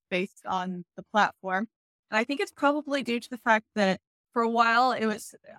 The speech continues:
I, I pretty much ran the Instagram. And so probably as a woman connecting with other women and drew more of a female audience,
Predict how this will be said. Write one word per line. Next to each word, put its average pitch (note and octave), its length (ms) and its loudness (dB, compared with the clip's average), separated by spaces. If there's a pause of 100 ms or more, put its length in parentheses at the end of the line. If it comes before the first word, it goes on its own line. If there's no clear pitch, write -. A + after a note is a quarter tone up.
(160)
I, G#3 280 0
I G#3 40 2
pretty G#3+ 300 -2
much G3 220 -2
ran G#3 200 0
the G3 80 -4
Instagram. A#3 720 -2
And A3 100 -4
so F#3+ 220 -2
probably F#3+ 680 -6 (140)
as E3+ 200 -14
a F3 60 -20
woman F#3 360 -4
connecting F3+ 460 -8
with F#3 160 -12
other F3+ 240 -4
women F#3 320 0
and E3+ 400 -6 (140)
drew F#3+ 240 -6
more F#3 180 0
of F3+ 140 -8
a E3+ 320 -8 (400)
female G3 340 0
audience, F#3+ 460 -2